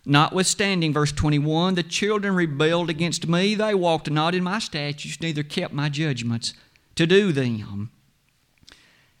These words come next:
At this point, we are beginning to see a rather extensive Old Testament history.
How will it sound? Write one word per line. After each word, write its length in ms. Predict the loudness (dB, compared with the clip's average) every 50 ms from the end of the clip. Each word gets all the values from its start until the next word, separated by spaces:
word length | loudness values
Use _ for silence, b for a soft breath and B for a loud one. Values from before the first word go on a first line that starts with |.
| b b
At 120 | b -4 0
this 160 | 0 0 -2
point, 400 | -2 -4 -6 -4 -4 -4 -4 -2
we 160 | -2 0 0
are 60 | 0
beginning 500 | -2 -2 -2 -2 -4 -4 -4 -4 -6 -6
to 140 | -6 -6 -6
see 420 | -6 -4 -4 -2 -2 -2 -2 -2 -2
a 280 | -2 -2 -2 -2 -4
rather 540 | -6 -8 -8 -6 -4 -4 -4 -2 -2 -2 -2
extensive 920 | -4 -2 -2 -2 -2 -2 -4 -4 -4 -4 -4 -4 -6 -8 -8 -6 -4 -2 -2
Old 300 | -2 -2 -2 -4 -4 -4
Testament 440 | -4 -4 -4 -4 -6 -6 -6 -6 -4
history. 580 | -4 -4 -6 -6 -8 -10 -12 -14 -14 -14 -16